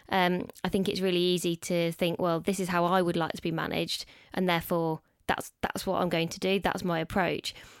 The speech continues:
But that also assumes that you've only recruited people like you, um, which is not a good thing. So, uh, just be careful not to almost apply everything that you would want to happen,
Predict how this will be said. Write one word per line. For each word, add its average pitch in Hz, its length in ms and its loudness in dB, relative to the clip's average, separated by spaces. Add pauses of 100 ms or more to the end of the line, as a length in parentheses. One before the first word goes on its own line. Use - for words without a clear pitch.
But 208 100 -2
that - 180 2
also 185 300 0
assumes 175 400 0
that - 80 -2
you've 175 160 0
only 170 220 2
recruited 170 440 -4
people 185 300 -2
like 196 300 0
you, 269 260 2 (480)
um, 180 400 4
which 196 160 0
is 190 80 0
not 202 120 4
a 190 40 0
good 180 140 0
thing. 160 260 2 (320)
So, 180 520 2 (220)
uh, 180 300 2 (140)
just - 240 0
be 220 80 2
careful 185 560 0
not 175 260 -2 (200)
to 170 440 0 (160)
almost 170 300 0
apply 170 760 0 (160)
everything 196 320 0
that 180 80 0
you 190 220 -2
would 175 100 2
want 165 220 -2
to 180 60 -2
happen, 170 520 -2